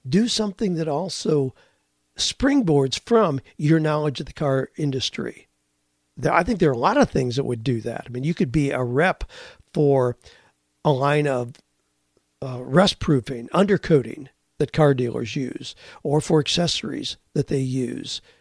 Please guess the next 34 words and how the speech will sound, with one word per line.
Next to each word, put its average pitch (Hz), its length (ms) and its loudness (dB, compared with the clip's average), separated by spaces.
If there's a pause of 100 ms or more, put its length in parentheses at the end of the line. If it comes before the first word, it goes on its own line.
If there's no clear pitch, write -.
(260)
You 139 100 -8
know, 135 80 -2
you, 160 220 -2
you 180 200 -2
could, 135 240 -4
there 156 140 4
are 135 40 2
a 120 60 -2
lot 175 240 -2
of 254 120 -2
things 127 380 -2
where 139 140 -2
you 156 100 -2
could - 140 -8
simply 139 300 -4
call 233 420 -2
on 127 160 -2
car 131 300 -2
dealers 123 440 -6 (360)
and 135 200 -2
be 160 240 2
an 139 120 -4
account 285 400 -6
rep. 127 400 -4 (220)
And 175 140 2
in 165 140 2
doing 240 320 -2
so, 139 280 -2
you 139 140 -4
don't 240 180 -2
need 208 160 -6
to 180 60 -4
be 202 180 0
that, 151 280 -2